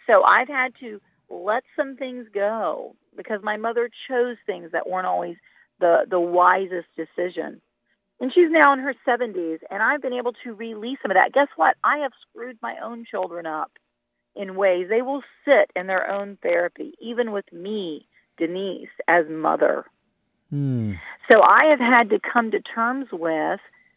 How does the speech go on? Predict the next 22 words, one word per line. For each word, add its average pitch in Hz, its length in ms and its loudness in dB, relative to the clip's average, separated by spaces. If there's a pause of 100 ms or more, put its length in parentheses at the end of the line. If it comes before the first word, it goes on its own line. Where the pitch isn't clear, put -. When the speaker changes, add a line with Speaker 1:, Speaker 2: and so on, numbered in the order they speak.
(240)
Speaker 1:
you 190 80 -10
know 214 140 -2
what? 214 320 4 (140)
I 196 280 2 (160)
hope 240 400 -6 (100)
that 165 180 -8
they 190 180 -6
will 175 160 -10
give 165 260 -10
me 170 240 -12
that 160 180 -4 (180)
same 156 280 -12
benefit. - 640 -8 (1040)
And 160 120 -2
I'm 175 320 4
going 175 220 -6
to 175 100 -8
let 165 380 -2
those 208 220 -2 (120)
things 180 360 -14
go. 156 360 -2 (380)
Uh, 160 100 2